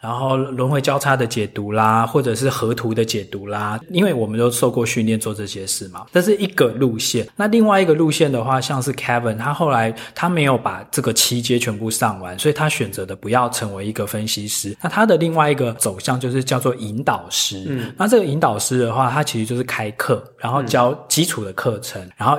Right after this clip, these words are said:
Speaker 2: 引导你怎么样去认识你自己。
Speaker 1: 然后走进这个人类图的世界里面，
Speaker 2: 对，对，对，对，对，对，对。
Speaker 1: 让你对人类图这个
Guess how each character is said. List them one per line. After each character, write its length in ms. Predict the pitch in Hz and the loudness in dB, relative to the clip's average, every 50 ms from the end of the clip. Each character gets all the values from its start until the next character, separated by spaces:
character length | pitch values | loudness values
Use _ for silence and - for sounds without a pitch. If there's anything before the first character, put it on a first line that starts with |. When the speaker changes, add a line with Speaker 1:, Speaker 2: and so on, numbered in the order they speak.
| - | 0
Speaker 2:
引 180 | - 120 139 165 | 0 0 0 2
导 260 | - 147 127 127 127 | 2 2 2 4 4
你 240 | 135 131 117 101 - - - - _ | 4 2 2 0 -2 -8 -16 -20 _
怎 120 | - - 110 | -8 -6 -6
么 120 | 101 110 | -4 -2
样 120 | 123 123 123 | -2 -2 0
去 120 | 135 127 | 0 0
认 260 | 123 147 151 127 117 | 2 2 2 2 2
识 220 | 113 - - 123 107 | 2 2 0 0 -2
你 120 | 92 85 - | -4 -6 -8
自 180 | - - 101 90 | -8 -8 -8 -10
己。 300 | - - - - - - _ | -12 -12 -12 -12 -12 -18 _
Speaker 1:
然 140 | _ 117 107 | _ -6 -4
后 60 | 113 120 | -4 -2
走 180 | - 101 90 | -2 -4 -4
进 180 | 92 - 139 135 | -4 -6 -6 -2
这 80 | 131 135 | -2 0
个 120 | 120 113 | 0 0
人 120 | 98 95 | -2 -4
类 120 | 98 110 110 | -6 -8 -8
图 120 | - - | -8 -10
的 120 | 95 101 - | -10 -8 -8
世 200 | - - 123 107 | -8 -8 -8 -8
界 220 | - - 113 101 | -4 -4 -4 -2
里 60 | 92 | 2
面， 0 | |
Speaker 2:
对， 120 | 92 156 156 | 2 2 2
对， 180 | 156 160 156 | 4 0 0
对， 200 | 151 - 143 139 | 2 4 2 2
对， 160 | 131 135 131 | 4 2 2
对， 0 | |
对， 360 | 127 147 139 123 117 117 110 107 | 4 4 4 4 2 0 0 -2
对。 120 | - 107 | -4 -6
Speaker 1:
让 240 | 104 104 - - 160 | -8 -8 -10 -10 -10
你 120 | 110 - - | -10 -10 -4
对 180 | - 151 135 | 0 2 2
人 180 | 113 104 101 101 | 2 2 0 -2
类 80 | 117 120 | -2 -4
图 120 | 120 117 | -4 -6
这 120 | 107 123 117 | -6 -6 -4
个 320 | 110 110 101 98 95 92 | -2 -2 -2 -2 -2 -4